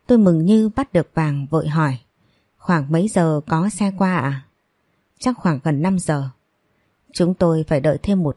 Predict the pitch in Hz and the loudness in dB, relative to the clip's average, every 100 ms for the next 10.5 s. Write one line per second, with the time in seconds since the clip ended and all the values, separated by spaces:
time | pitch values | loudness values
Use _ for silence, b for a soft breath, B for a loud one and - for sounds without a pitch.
0 | - 165 185 190 214 262 269 196 165 170 | 0 0 2 0 -2 -4 -4 -2 2 2
1 | 180 185 190 214 202 170 - 170 165 165 | 2 0 -2 -2 -2 -2 -2 -2 -2 -2
2 | 170 165 156 b b b b _ 185 165 | -2 0 -4 b b b b _ -2 0
3 | 156 170 131 147 151 147 139 160 151 160 | 0 0 0 -2 -2 -2 -2 -2 0 0
4 | 151 131 262 - 196 190 180 156 135 131 | 0 -2 -4 -2 0 0 2 0 -2 -6
5 | _ _ _ _ _ 175 170 220 208 185 | _ _ _ _ _ -2 0 0 0 -2
6 | 202 226 214 170 143 151 143 156 131 156 | 0 0 0 0 0 0 0 -2 -2 -4
7 | 151 117 b b b b - 156 240 180 | -4 -6 b b b b -4 0 4 4
8 | - 165 151 139 165 151 123 170 170 220 | 4 0 0 0 0 -2 -2 0 0 -2
9 | - 269 196 156 151 156 139 156 208 196 | -2 -2 0 -2 0 -2 -4 -4 -4 -2
10 | 151 123 - 170 165 | -2 -4 -4 -2 -2